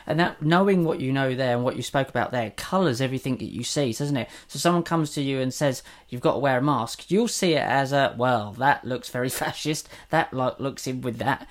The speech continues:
Someone who doesn't know any of this, who's watching the B B C, I T V, Channel four, will go, "Why not wear a mask?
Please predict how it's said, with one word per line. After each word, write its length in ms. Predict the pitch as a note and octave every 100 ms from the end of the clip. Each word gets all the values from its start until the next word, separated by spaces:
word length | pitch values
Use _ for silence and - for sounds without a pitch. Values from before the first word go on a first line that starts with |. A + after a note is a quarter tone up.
| - -
Someone 340 | - G#3 G3
who 100 | F3
doesn't 220 | E3 D#3
know 120 | C#3 C3
any 240 | F#3+ D#3+
of 40 | G2
this, 220 | C#3 -
who's 140 | C3
watching 260 | B2+ - A#2+
the 80 | A#2
B 160 | A#2+
B 100 | A2+
C, 260 | A2 B2 A#2+
I 120 | A2
T 220 | A2+ A2+
V, 120 | A#2
Channel 300 | A2+ A#2+ G#2+
four, 260 | - C3+ A2
will 140 | A#2
go, 280 | A#2 B2 A#2+ - -
"Why 200 | A#2+ B2
not 140 | G#2+
wear 160 | A#2+ A#2+
a 40 |
mask? 360 | C3+ C#3+ -